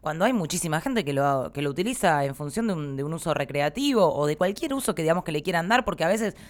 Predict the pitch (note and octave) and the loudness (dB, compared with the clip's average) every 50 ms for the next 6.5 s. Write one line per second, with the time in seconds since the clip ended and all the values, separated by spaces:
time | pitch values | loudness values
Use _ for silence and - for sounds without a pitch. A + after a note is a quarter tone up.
0 | - - - - - D#3 E3 E3+ G3 G#3+ G3+ F#3+ F#3 G3+ G3 F#3+ F3 E3+ E3+ - | -20 -20 -20 -12 -6 -2 -2 -2 0 0 0 0 0 0 0 0 0 0 0 0
1 | B3 A#3+ G#3+ - - F3+ F3 E3+ D#3 - F3+ E3+ F3 D#3 - D3+ C3+ D#3 D#3 - | 2 2 2 2 4 2 2 2 2 2 2 4 4 2 2 0 -2 -2 -2 -2
2 | F3 D#3+ D#3 D3+ D3 D3 D3 D#3 D3 E3 F3+ A3 B3+ B3+ A#3 - E3 D#3 D3 C#3+ | -2 -2 -2 -2 -2 -2 -2 -2 -4 0 0 2 2 2 0 -2 -4 -2 -2 0
3 | C#3+ E3+ F3 E3+ D3+ - - - G3+ F#3+ D#3 C3 C#3 C3+ - - C#3+ C#3+ C3+ C3 | 0 0 0 -2 -2 -2 -2 0 0 0 0 -2 -4 -4 -4 -2 -2 -2 -2 -2
4 | - B2 C3 - D#3 C#3 C3 A2+ B2 A2+ B2+ C3 C3 - F#3 G#3+ A3 G#3+ G#3+ - | -2 -4 -4 -4 -4 -4 -4 -6 -6 -6 -4 -4 -4 -2 2 4 4 4 4 2
5 | - - - - - - - D3+ D3+ D#3 D3+ D3+ D3 E3 D#3 D3 D3 D3 C#3+ C#3 | -4 -18 -20 -20 -16 -10 -4 -2 0 2 2 2 0 -2 -2 0 0 0 0 0
6 | C3+ C#3+ D#3 D3+ C#3+ - - D3+ D3+ | -2 -2 -2 -2 -2 -2 -2 -2 -2